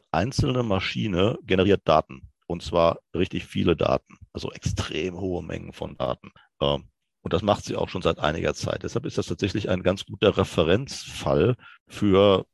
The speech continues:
hm, sag mal, die Ära der maschinengenerierten Daten, die eigentlich so im Produktionsbereich, ähm, im Videobereich und sowas gerade angefangen hat. Ja, cern macht das schon seit zwanzig Jahren.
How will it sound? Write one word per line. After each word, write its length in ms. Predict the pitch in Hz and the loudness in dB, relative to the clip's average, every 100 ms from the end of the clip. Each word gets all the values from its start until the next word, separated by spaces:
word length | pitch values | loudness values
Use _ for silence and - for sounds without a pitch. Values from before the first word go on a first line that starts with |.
| _ | _
hm, 200 | 113 113 | -16 -10
sag 120 | 110 | -8
mal, 200 | 110 101 | 0 2
die 240 | 92 95 - | 2 0 2
Ära 340 | 87 107 95 | 2 4 4
der 100 | 82 | 4
maschinengenerierten 880 | 80 78 - 87 80 78 80 76 82 | 2 -2 -4 -4 -2 0 0 0 -2
Daten, 340 | 73 76 - | 2 2 0
die 180 | 80 - | -8 -6
eigentlich 400 | - 80 87 87 | -2 -2 -2 -4
so 180 | - 80 | -2 -2
im 240 | 73 71 64 - | -2 -4 -12 -18
Produktionsbereich, 1400 | - 80 - - 80 73 90 - 82 80 76 78 82 - - _ _ - | -6 -4 -4 -6 -2 0 -2 -2 0 4 6 6 4 0 -10 _ _ -2
ähm, 420 | 67 69 71 - _ | 0 0 -4 -14 _
im 500 | - 73 71 69 69 65 | -4 -4 -4 -10 -12 -6
Videobereich 760 | 90 87 90 73 76 - 73 - | -4 0 0 0 0 0 -2 -2
und 140 | 82 | -8
sowas 300 | 87 80 - | -4 -2 -2
gerade 320 | - 76 76 | 0 0 0
angefangen 540 | 82 85 85 69 65 65 | 0 -4 -4 -6 -8 -10
hat. 120 | 64 - - 73 | -12 -16 -20 -10
Ja, 180 | - 104 - | -6 -6 -2
cern 260 | 82 78 | 0 2
macht 240 | 78 - - | 2 0 0
das 120 | 71 | -2
schon 180 | - 69 | -4 -8
seit 220 | 69 71 _ _ | -8 -8 _ _
zwanzig 440 | - 71 65 65 | -8 -8 -6 -8
Jahren. 340 | - 64 62 | -4 -4 -4